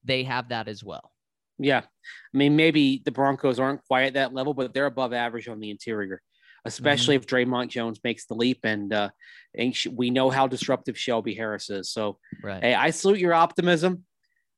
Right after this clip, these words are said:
Speaker 2: I'm still gonna
Speaker 1: <laughs>
Speaker 2: keep the, I, I'm gonna say if the Broncos are right here at fourth, I'll be, I'll, I will be happy with that.
Speaker 1: Mm-hmm.
Speaker 2: Malik Reed, though, you bring up a, a, a good point in that he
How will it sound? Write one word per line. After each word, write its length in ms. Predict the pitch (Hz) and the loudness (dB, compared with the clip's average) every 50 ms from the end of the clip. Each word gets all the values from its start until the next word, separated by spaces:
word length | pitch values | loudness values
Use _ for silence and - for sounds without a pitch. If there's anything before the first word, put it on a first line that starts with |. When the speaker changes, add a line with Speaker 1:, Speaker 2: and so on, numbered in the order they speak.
| _ _ - | _ _ -2
Speaker 2:
I'm 200 | 143 147 160 143 | 0 0 0 -2
still 260 | 131 - - 175 170 | -4 -2 2 2 2
gonna 240 | 156 170 170 160 147 | 4 4 2 2 2
Speaker 1:
<laughs> 0 | |
Speaker 2:
keep 260 | - - 165 165 - | 0 -2 -6 -4 -4
the, 120 | 165 127 _ _ _ - 135 - - | -8 -10 _ _ _ -20 -18 -8 -4
I, 260 | 139 143 - 143 139 | -4 -4 -2 0 0
I'm 300 | 139 143 147 147 127 - _ _ - | 0 0 0 -2 -4 -8 _ _ -4
gonna 160 | - 147 147 | -2 -2 -2
say 240 | 135 - - 147 147 | 0 2 2 4 4
if 100 | 156 151 | 4 2
the 60 | - | -2
Broncos 580 | 127 - 143 139 147 147 - 165 160 165 147 139 | -4 -2 0 0 0 0 2 2 2 2 0 -2
are 160 | 147 143 131 | -4 -4 -4
right 300 | 117 110 135 139 147 151 | -4 -2 -2 -2 -2 -2
here 340 | 131 - - 147 156 156 156 | -6 -10 -8 -6 -4 -4 -4
at 120 | 151 156 _ _ | -4 -6 _ _
fourth, 300 | - 139 147 160 165 156 - | -10 -6 -4 -4 -4 -4 -6
I'll 100 | 131 120 | -6 -6
be, 320 | 110 120 113 110 113 123 - - | -4 -6 -8 -8 -12 -12 -8 -2
I'll, 180 | 135 139 143 | -2 -2 0
I 120 | - 135 139 | 0 0 -2
will 80 | 131 | -2
be 140 | 113 120 120 | -2 -4 -4
happy 340 | 117 131 143 156 151 165 160 | -2 2 2 2 2 2 0
with 180 | 147 156 143 135 | 2 0 0 2
that. 220 | 160 160 165 - | 2 2 2 0
Speaker 1:
Mm-hmm. 500 | _ _ - - - - - - - 127 | _ _ -20 -20 -20 -20 -20 -16 -8 -4
Speaker 2:
Malik 320 | 139 147 156 185 208 - | -2 0 2 0 0 0
Reed, 240 | - 196 226 226 185 | -2 -2 -2 -2 0
though, 100 | 202 180 | 2 2
you 140 | 175 175 160 | 2 2 0
bring 200 | 123 160 165 170 | -2 -2 -2 -2
up 120 | 180 175 | -2 -2
a, 120 | - 175 165 | 0 -2 0
a, 260 | 123 156 160 160 104 | 0 0 -2 -2 -4
a 40 | 160 | -8
good 220 | 147 - 180 175 _ | -8 -6 -8 -8 _
point 380 | - 185 202 226 208 185 - - | -6 -4 -2 -2 -2 -2 -4 -6
in 180 | 143 143 139 139 | -6 -4 -2 -2
that 160 | 139 135 123 | -2 -4 -4
he 240 | 127 139 131 123 | -6 -10 -10 -10